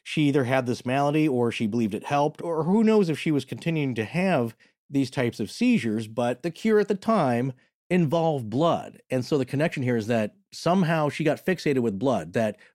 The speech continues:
blood is going to either cure her of some kind of malady, some kind of neurological condition,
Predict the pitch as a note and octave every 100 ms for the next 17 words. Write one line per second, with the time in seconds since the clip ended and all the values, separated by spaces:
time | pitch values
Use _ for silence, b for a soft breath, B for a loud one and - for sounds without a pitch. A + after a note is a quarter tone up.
0 | - B2 D3 D#3 A#2+ C3 B2 B2 C3 C3
1 | A#2 G#2 G2 - A3+ A#3 F#3 G3+ G3 F#3
2 | b b _ _ - C#3+ C#3 E3 D#3 D#3
3 | D#3 C#3+ C#3+ C#3+ C#3 C#3 C3+ C3 C3 A#2+
4 | C3 A2 A2+ B2 A#2+ A#2 A2 G#2+ - G2+
5 | G2+ F3 E3+ E3+ D#3